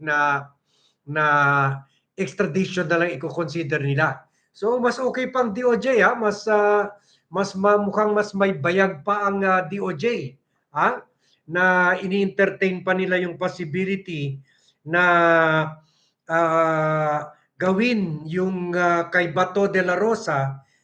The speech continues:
yung ginawa ng Marcos administration kay, ah,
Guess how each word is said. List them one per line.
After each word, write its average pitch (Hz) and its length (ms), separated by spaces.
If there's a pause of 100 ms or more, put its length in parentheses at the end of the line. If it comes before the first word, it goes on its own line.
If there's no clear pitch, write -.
(120)
yung 190 400
ginawa 190 720
ng 175 400
Marcos 180 440
administration 160 1040 (560)
kay, 185 440
ah, 170 560